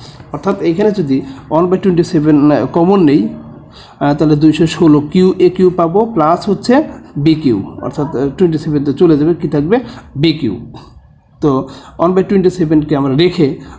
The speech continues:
দুইশো ষোলো এ কিউকে আমরা সিক্স এ কিউ আকারে লিখতে পারি, অর্থাৎ দুইশো ষোলোর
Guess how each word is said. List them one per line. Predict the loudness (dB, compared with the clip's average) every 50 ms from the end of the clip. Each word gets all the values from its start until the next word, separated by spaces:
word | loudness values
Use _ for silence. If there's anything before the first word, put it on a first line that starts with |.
| -8 -6
দুইশো | 0 4 4 4 4 2 0 0 0
ষোলো | -2 -2 0 0 2 4 4 2
এ | 4 2 0
কিউকে | 2 2 0 0 2 0 0
আমরা | 2 2 0
সিক্স | -2 -2 0 2 2 2 0 -2 -6 -10 -14 -6 0
এ | 2 4 4 4
কিউ | 2 2 2 2 2 2
আকারে | 2 0 -2 0 2
লিখতে | 2 2 0 -2 -6
পারি, | -6 -6 -4 -4
অর্থাৎ | -6 -4 -4 -2 2
দুইশো | 2 2 2 0 -4
ষোলোর | -6 -2 0 2 2 2 0 -2 -6